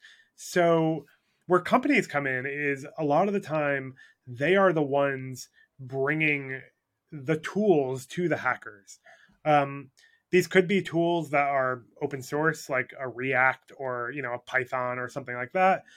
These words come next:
They could be A P Is and proprietary tools. Either way,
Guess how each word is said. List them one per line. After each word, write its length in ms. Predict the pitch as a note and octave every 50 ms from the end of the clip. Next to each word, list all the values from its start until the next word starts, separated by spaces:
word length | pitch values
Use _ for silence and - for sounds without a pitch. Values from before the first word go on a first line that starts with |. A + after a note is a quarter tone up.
| _ _ _ _
They 100 | - G3
could 220 | G3 - A3 A3+ F#3
be 160 | A3+ A3 G3
A 160 | D3 D#3+ E3+
P 160 | E3 E3+ E3
Is 340 | D#3+ E3 F3 D#3+ C#3 C3 B2
and 100 | C3+ B2+
proprietary 680 | C3+ C3 - C#3 D3 D#3 D#3+ D3+ D3+ C3 C3 B2+ B2+ A#2+
tools. 500 | - B2+ B2+ A#2+ A#2 A#2 A#2 A#2+ - _ - - - - _ _ _ _ _ -
Either 340 | E3 F3 A3 A#3+ G#3+ F3+ D#3+
way, 440 | C#3+ C3+ B2 B2+ C3+ F3 A3 B3